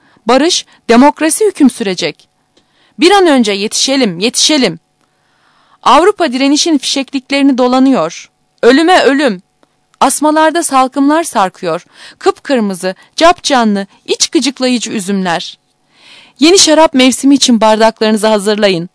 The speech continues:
Artık o ilkel tarih öncesi devresi bitiyor. Ölüler de canlılara eşlik etmek üzere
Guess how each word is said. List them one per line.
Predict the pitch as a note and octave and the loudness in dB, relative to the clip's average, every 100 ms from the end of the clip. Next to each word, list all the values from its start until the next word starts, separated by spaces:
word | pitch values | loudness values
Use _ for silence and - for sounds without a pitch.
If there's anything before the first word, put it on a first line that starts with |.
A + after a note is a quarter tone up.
| _ _ _ | _ _ _
Artık | G3 G#3+ - A3+ A#3 - - - | 2 2 0 -4 -6 -10 -6 0
o | D#4 - | 2 2
ilkel | C4 A#3 C#4+ D4+ | 0 0 0 0
tarih | D4 A#3+ A3+ A#3 A3+ | 0 0 2 2 0
öncesi | G#3 G3+ G#3+ G#3 | 0 -2 -4 -2
devresi | G3+ G3 G3+ G#3 | -2 -2 -4 -6
bitiyor. | F3+ - F#3+ D#3+ C#3+ - - _ _ _ - - - | -8 -8 -2 0 -2 -8 -20 _ _ _ -20 -6 2
Ölüler | B3 C4+ C#4+ D4 B3 | 6 6 6 4 4
de | A3+ A#3 | 0 2
canlılara | A3 A3 A3+ A3+ A#3 | 2 2 2 0 0
eşlik | - - A#3+ | -2 -4 -4
etmek | G#3+ - G3+ G#3 | -4 -2 -4 -4
üzere | F#3+ G#3 A3 | -2 0 -2